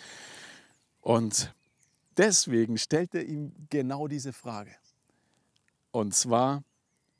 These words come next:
„Weißt du, Nikodemus, ich glaub, du möchtest eigentlich Gott sehen, du möchtest in sein Reich, du möchtest vordringen in diese göttliche Sphäre,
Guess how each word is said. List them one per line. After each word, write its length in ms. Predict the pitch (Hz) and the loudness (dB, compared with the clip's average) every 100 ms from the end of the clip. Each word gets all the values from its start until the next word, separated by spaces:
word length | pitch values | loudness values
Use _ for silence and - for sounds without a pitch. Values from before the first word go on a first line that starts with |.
| _ | _
„Weißt 340 | 110 143 160 | 0 0 0
du, 60 | 147 | 0
Nikodemus, 800 | 139 131 120 117 113 107 - - - | -2 -2 0 0 -2 -4 -8 -10 -10
ich 200 | 95 - | -8 -4
glaub, 320 | 101 101 113 - _ _ _ - | -2 0 -2 -8 _ _ _ -10
du 300 | - 113 110 - | -2 0 0 -2
möchtest 600 | 110 156 - 156 - - | 0 0 0 -4 -4 -6
eigentlich 600 | 107 117 127 117 117 - - | -6 -4 -6 -8 -8 -12 -10
Gott 260 | 139 147 - | -8 -8 -8
sehen, 380 | - 123 123 | -6 -6 -6
du 80 | 110 | -8
möchtest 520 | 101 135 151 - 131 | -6 -8 -8 -12 -14
in 200 | - 123 | -10 -8
sein 340 | 110 120 139 143 | -6 -6 -6 -8
Reich, 760 | 117 107 113 131 143 - - _ _ _ _ | -8 -10 -8 -10 -12 -14 -20 _ _ _ _
du 80 | - | -8
möchtest 500 | 110 120 - 131 - | -6 -6 -6 -8 -8
vordringen 720 | - - 156 185 151 151 165 | -6 0 2 2 0 -4 -2
in 100 | 156 | -2
diese 260 | 139 120 113 | -2 -4 -4
göttliche 640 | 104 165 - 160 165 156 | -4 -6 -8 -12 -10 -8
Sphäre, 680 | 131 - - 143 143 147 | -8 -10 -6 -4 -4 -8